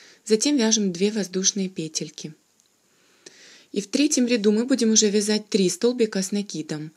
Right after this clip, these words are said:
Первый столбик мы вяжем во второй столбик с накидом предыдущего ряда.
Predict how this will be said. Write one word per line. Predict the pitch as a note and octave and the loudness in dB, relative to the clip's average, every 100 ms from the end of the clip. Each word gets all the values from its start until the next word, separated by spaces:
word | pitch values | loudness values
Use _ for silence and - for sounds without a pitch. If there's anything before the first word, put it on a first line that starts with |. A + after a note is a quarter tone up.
| - - - _ | -20 -20 -20 _
Первый | A3 B3 B3 | 4 6 4
столбик | - A3+ G3+ F#3+ G3 | 0 0 2 0 0
мы | G#3 | 0
вяжем | G#3 G3+ G3+ | 0 0 0
во | F3+ | -2
второй | F3+ - F#3 F3 | -4 -2 -2 -4
столбик | - F3 D#3+ D#3+ | -4 -6 -4 -8
с | - | -6
накидом | E3+ E3+ A#3+ C4 C4 | -8 -6 -4 -4 -4
предыдущего | - F#3 - G#3+ - F#3 F3 | -4 -6 -4 -2 -2 -2 -6
ряда. | D#3+ D#3+ E3 | -6 -8 -12